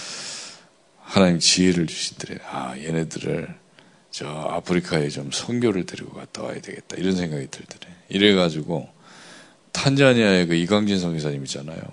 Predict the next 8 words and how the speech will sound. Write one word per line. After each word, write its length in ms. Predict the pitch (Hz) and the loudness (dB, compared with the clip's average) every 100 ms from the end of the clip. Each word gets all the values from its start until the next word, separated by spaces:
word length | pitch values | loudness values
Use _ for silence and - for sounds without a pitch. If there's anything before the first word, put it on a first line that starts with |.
| - | -10
그 180 | 69 67 | -10 -8
캐나다 420 | - 110 95 87 | -4 4 4 4
걔네들을 640 | 76 - 80 80 78 71 71 | 0 -2 -2 0 -2 -2 -4
데리고 440 | - - 64 67 | -6 -10 -10 -12
탄자니아로 760 | - - 120 113 90 71 - - | -10 -6 0 2 2 -4 -10 -14
데리고 240 | - - - | -18 -18 -20
간 100 | |
거예요. 140 | - | -20